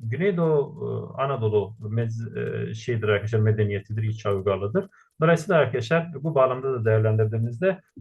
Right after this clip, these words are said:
Hurilerde de arkadaşlar Güneydoğu'dan İç Anadolu'ya gidiş de kara vasıtasıyla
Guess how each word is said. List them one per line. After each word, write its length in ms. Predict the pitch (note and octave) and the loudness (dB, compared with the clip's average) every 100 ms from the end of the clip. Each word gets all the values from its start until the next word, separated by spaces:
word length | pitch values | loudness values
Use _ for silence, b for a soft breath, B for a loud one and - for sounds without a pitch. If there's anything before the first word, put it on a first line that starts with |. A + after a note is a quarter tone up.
| - | -4
Hurilerde 540 | F3+ D#3 C#3 C3 B2 | -2 0 2 0 0
de 60 | A2 | 0
arkadaşlar 300 | G#2+ A2 - | 0 -2 -4
Güneydoğu'dan 640 | B2+ C#3 A#2+ A#2 B2+ B2+ | -2 0 0 -2 -4 -6
İç 140 | A2+ - | -8 -4
Anadolu'ya 420 | B2 A#2 A2+ A2 | -2 0 2 2
gidiş 420 | G#2+ A2+ D3 - | 2 -2 -2 -4
de 140 | G#2 - | -6 0
kara 280 | A#2+ A#2+ | 2 4
vasıtasıyla 680 | G#2+ G#2 G#2+ G#2+ A#2 G#2 G2 | 4 2 -2 -4 -2 -2 -2